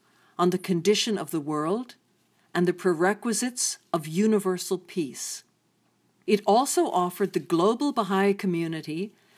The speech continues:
as a model for study that could reinforce hope in the possibility of uniting the human race. In the years since, the followers of Baha'u'llah have been patiently refining that model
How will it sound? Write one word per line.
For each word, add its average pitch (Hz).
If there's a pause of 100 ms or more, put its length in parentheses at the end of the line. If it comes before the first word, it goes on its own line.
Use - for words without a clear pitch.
(160)
as 185
a 175
model 240
for 247
study 233 (300)
that 208
could 202
reinforce 233
hope 262
in 214
the 190
possibility 208
of 175
uniting 196
the 202
human 196
race. 156 (1500)
In 247
the 320
years 214
since, - (600)
the 185
followers 240
of 220
Baha'u'llah 170
have 196
been 147
patiently 233
refining 202
that 160
model 156